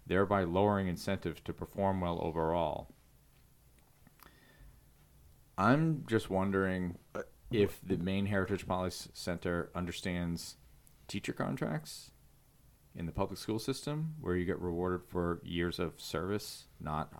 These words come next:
Speaker 1: how well you do. There's no such thing as
Speaker 2: Right.
Speaker 1: merit pay yet. So, and again, I think they're getting it in there. It says, "The Maine Heritage Policy Center is in favor of merit increases,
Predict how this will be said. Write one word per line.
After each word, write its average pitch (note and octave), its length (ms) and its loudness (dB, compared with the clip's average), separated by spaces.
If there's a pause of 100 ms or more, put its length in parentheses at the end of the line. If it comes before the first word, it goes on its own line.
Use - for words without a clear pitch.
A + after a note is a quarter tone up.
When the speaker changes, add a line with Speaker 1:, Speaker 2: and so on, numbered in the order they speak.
Speaker 1:
how E2 100 -2
well D#2+ 220 -4
you F2+ 140 -2
do. B2 280 -2 (680)
There's - 160 -8
no F2+ 120 -2
such F2 240 -6
thing F2+ 160 -4
as G#2+ 40 2
Speaker 2:
Right. G#2 220 6
Speaker 1:
merit F2 320 2
pay A2+ 360 -2 (580)
yet. D#2+ 280 -4 (1300)
So, F#2 760 2 (800)
and G#2 340 2
again, A2 380 4
I F#2 120 -2
think G#2 240 -2
they're A#2+ 200 8
getting A2 300 4
it F#2 120 0
in A2 140 2
there. F#2 240 4
It F2 160 -4
says, F#2+ 180 0
"The F#2 60 -2
Maine G2 200 2
Heritage G2+ 320 0
Policy G2+ 360 0
Center F2+ 320 -4
is D#2+ 80 -6
in E2 80 -2
favor A2 360 0
of E2+ 80 -2
merit F2 360 2
increases, D#2 640 -8